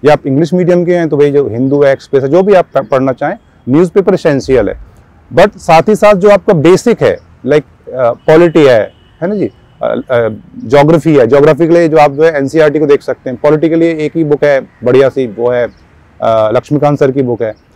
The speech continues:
इसी प्रकार आपकी जो, uh, geography में भी mainly आपको mapping वाला section बहुत अच्छा करना चाहिए। जब geography आप पढ़ें, तो साथ में map के साथ पढ़ें।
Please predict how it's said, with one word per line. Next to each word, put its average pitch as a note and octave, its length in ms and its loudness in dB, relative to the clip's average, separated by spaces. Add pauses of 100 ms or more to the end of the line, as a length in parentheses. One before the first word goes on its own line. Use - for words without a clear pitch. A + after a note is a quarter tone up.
(180)
इसी E3 140 0
प्रकार F#3 260 2
आपकी F3+ 360 0
जो, F3 280 0
uh, C3 400 2
geography D#3 400 2
में G#3 260 -2
भी F#3 80 0
mainly F#3+ 180 -2
आपको F#3+ 220 -2
mapping D#3+ 400 0
वाला F#3 120 2
section E3 380 -2
बहुत C#3 140 0
अच्छा B2+ 200 -4
करना A2+ 160 -4
चाहिए। A2 160 -2
जब D#3 140 2
geography E3+ 360 2
आप F#3+ 180 2
पढ़ें, F3+ 300 0 (300)
तो F#3+ 60 -6
साथ F3 280 0
में G3+ 80 -2
map E3 300 2
के G2+ 80 0
साथ C#3+ 240 2 (140)
पढ़ें। E2+ 200 -4